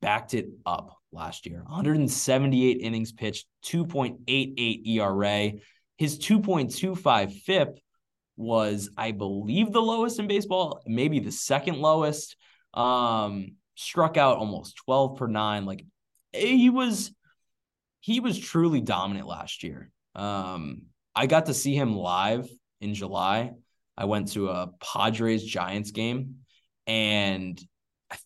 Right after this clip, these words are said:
actually, I think it was on my birthday, which was even cooler. Seeing Rodon in person, you really get to witness, one, this guy's not gonna have a problem with the pitch clock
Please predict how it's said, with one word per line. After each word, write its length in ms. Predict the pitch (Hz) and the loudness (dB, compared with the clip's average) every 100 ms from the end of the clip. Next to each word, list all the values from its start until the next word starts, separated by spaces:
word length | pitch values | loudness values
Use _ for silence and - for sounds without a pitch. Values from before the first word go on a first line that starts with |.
| _ - - | _ -12 -2
actually, 300 | 120 - 98 | 0 0 -2
I 40 | |
think 240 | 90 175 165 | 0 4 4
it 40 | |
was 120 | 120 | 4
on 120 | 113 104 | 2 0
my 120 | 85 | -2
birthday, 500 | - 101 - 85 - | -2 -2 -2 -10 -10
which 200 | 104 98 | -10 -6
was 140 | 101 101 | -4 -2
even 200 | 98 - | -4 -8
cooler. 480 | - 101 95 57 - _ _ _ _ _ _ - | -6 -4 -4 -8 -16 _ _ _ _ _ _ -14
Seeing 320 | - 160 208 | -2 4 4
Rodon 480 | 269 240 147 131 156 | 6 6 6 6 4
in 100 | 113 | 2
person, 640 | - 101 - 131 147 147 - - | -2 -6 -4 -4 -4 -6 -12 -4
you 200 | 117 127 | 2 2
really 400 | 104 117 165 202 | 2 2 2 4
get 160 | 175 175 | 2 2
to 140 | 123 | -2
witness, 720 | 95 98 95 120 131 - - - _ _ _ _ | -2 -4 -4 -4 -4 -4 -8 -10 _ _ _ _
one, 420 | - 147 180 123 123 | 2 6 8 6 4
this 160 | 120 | 2
guy's 240 | 139 110 110 | 2 2 2
not 180 | 107 | -2
gonna 120 | 107 101 | 0 -4
have 80 | 92 | -4
a 40 | |
problem 320 | 92 104 95 | 0 0 0
with 100 | - | -6
the 60 | - | -10
pitch 160 | 98 | -10
clock 360 | - 110 110 | 2 4 4